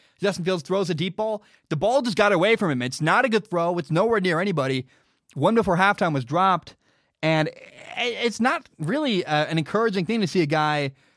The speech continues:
struggling with accuracy, struggling with throwing the ball. Now, accuracy is something that Justin Fields can improve on and can work on. Joe Burrow and Jalen Hurts both got better at that last year.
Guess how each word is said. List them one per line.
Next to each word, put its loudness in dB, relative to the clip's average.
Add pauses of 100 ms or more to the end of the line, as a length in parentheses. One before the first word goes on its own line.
struggling -2
with 0
accuracy, 0
struggling 0
with -4
throwing -2
the 0
ball. -2 (720)
Now, 2
accuracy 2
is 0
something -2
that -2
Justin 0
Fields -2
can -2
improve -2
on 0
and -6
can -2
work 0
on. -6 (540)
Joe 4
Burrow 2
and 0
Jalen 0
Hurts -2
both 0 (460)
got 0
better 4
at 0
that 2
last 0
year. -2